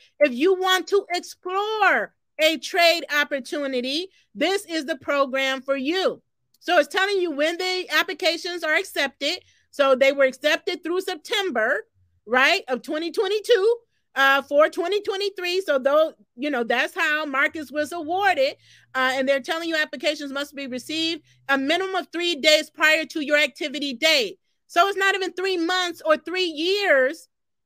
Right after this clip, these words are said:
It's th-, it, it, it must be received a minimum of three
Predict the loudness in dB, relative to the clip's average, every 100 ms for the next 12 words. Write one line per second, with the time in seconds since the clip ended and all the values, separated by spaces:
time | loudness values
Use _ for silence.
0 | _ 0 0 0 -8 -6 -6 -6 -8 -8
1 | -8 -6 -4 -2 -2 0 0 0 0 0
2 | 0 -6 -6 -4 -4 -6 -4 -4 -2 -2
3 | -2 -4 -4 -4 -6 _ -8 -6 -6 -8